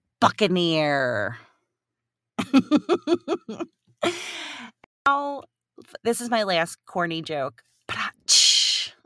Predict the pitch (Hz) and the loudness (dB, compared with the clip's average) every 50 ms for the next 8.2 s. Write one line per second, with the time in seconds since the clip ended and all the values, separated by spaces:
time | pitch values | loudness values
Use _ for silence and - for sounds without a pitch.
0 | _ - 294 - - - - 381 - - 480 - _ - 330 - 349 _ _ _ | _ -4 -4 -4 -4 0 -2 -2 0 0 -4 -4 _ -8 -18 -18 -18 _ _ _
1 | _ _ _ - 403 415 - - - - - - - - _ _ - - - 339 | _ _ _ -4 -4 -4 -4 -8 -12 -14 -16 -18 -20 -20 _ _ -8 0 2 4
2 | 294 311 - 392 339 262 262 254 - - 208 214 214 214 202 196 - - - 226 | 4 4 2 -2 -2 -2 -2 -2 -2 -4 -4 -4 -2 -2 -4 -6 -8 -10 -8 -4
3 | 196 165 143 135 135 151 170 170 - 196 185 180 - 220 - 202 247 294 311 247 | -2 -2 -2 -2 -4 -6 -8 -6 -2 -2 -2 -2 -2 -4 -2 0 0 0 0 -2
4 | 156 110 87 80 - _ _ _ _ _ _ _ _ _ _ _ _ _ _ _ | -4 -6 -8 -10 -12 _ _ _ _ _ _ _ _ _ _ _ _ _ _ _
5 | _ _ _ _ _ _ _ _ _ - 247 247 240 269 277 302 302 311 320 302 | _ _ _ _ _ _ _ _ _ -6 -6 -6 -4 -2 -2 -2 -2 -2 -2 -2
6 | 269 202 160 180 220 262 262 - 277 247 - - 240 240 285 302 - - - 208 | -2 -2 0 0 0 0 -2 -6 -12 -14 -10 -6 -4 -4 -4 -4 -4 -4 -4 -2
7 | 185 175 156 139 147 - - - - _ _ _ _ _ _ _ _ _ _ _ | -2 -4 -6 -6 -10 -12 -12 -14 -16 _ _ _ _ _ _ _ _ _ _ _
8 | _ _ - | _ _ -4